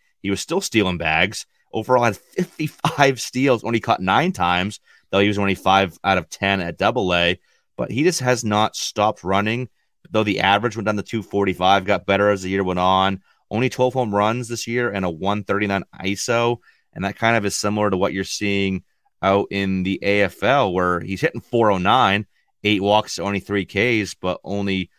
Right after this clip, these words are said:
one home run, a one thirty-seven iso, and he has thirteen bags, leads the league in steals in only twelve games. Man, Chris,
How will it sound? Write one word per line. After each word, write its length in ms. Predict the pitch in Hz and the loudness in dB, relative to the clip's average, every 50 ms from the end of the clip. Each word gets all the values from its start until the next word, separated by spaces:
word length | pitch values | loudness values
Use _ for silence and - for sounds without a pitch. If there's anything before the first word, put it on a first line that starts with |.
| _ _ _ _ _ _ | _ _ _ _ _ _
one 340 | - 78 85 101 107 110 | -14 -2 0 2 2 2
home 200 | 117 117 113 104 | 2 0 -2 0
run, 440 | 101 101 101 107 113 123 131 131 - - | 2 2 2 2 2 2 0 -2 -6 -6
a 80 | - 90 | -8 -8
one 760 | 82 80 85 92 98 101 101 101 98 98 95 95 92 90 - - | -8 -6 -4 0 2 2 2 2 0 -2 -2 -4 -4 -6 -4 -2
thirty-seven 600 | 98 98 101 101 92 - - 101 95 92 90 - | -2 0 0 -2 -4 -2 -2 -2 0 0 -4 -6
iso, 480 | - 92 95 95 - - 113 117 120 | -4 -4 -4 -4 -2 -2 -2 -2 -2
and 100 | 113 113 | -2 -2
he 60 | 113 | -4
has 100 | 113 - | -4 -4
thirteen 480 | - - 123 127 - _ - 123 117 98 | -2 0 0 0 0 _ -8 -8 -6 -2
bags, 380 | 80 98 107 117 117 104 - 92 | 2 4 4 4 4 2 -2 -4
leads 200 | 104 110 98 - | -4 -4 -4 -4
the 80 | 95 | -4
league 200 | 95 104 110 101 | -2 -2 -2 -2
in 80 | 101 85 | -4 -6
steals 340 | - - 117 127 117 95 92 | -6 -4 -2 -2 -2 -2 -4
in 60 | 98 | -4
only 100 | 101 95 | -4 -6
twelve 260 | - 107 110 110 90 | -2 0 0 0 0
games. 440 | 92 113 131 110 82 76 69 - - _ _ _ _ _ _ _ _ _ _ _ _ _ _ _ _ _ - | 0 0 0 0 -2 -4 -6 -10 -16 _ _ _ _ _ _ _ _ _ _ _ _ _ _ _ _ _ -8
Man, 140 | 165 170 165 | -8 -8 -2
Chris, 260 | - 180 156 - | 0 0 0 0